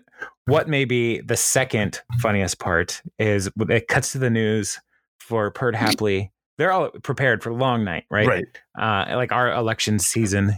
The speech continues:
Speaker 1: here now in America, like, you vote on
Speaker 2: It's
Speaker 1: a Tuesday, you find out in January.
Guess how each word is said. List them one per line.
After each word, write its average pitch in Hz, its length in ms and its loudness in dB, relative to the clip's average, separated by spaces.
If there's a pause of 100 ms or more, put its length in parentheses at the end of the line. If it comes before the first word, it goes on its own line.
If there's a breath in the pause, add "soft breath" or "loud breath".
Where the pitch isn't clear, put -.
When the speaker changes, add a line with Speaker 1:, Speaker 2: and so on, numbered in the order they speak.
Speaker 1:
here 110 200 2
now 92 300 0
in 98 180 -2
America, 95 640 0
like, 87 280 -6 (420)
you 113 140 0
vote 113 240 2
on 104 80 0
Speaker 2:
It's 107 100 0
Speaker 1:
a - 40 0
Tuesday, 101 380 0
you 98 160 0
find 101 360 0
out 95 280 0
in 92 200 0
January. 85 640 2